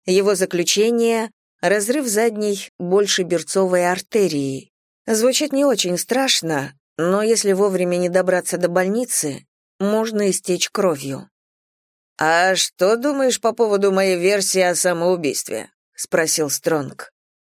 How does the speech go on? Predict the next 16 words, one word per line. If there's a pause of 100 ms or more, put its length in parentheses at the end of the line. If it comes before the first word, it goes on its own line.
(120)
«За
несколько
дней
до
смерти
угрозы
в
её
адрес
участились,
и
она
могла
не
выдержать
давления».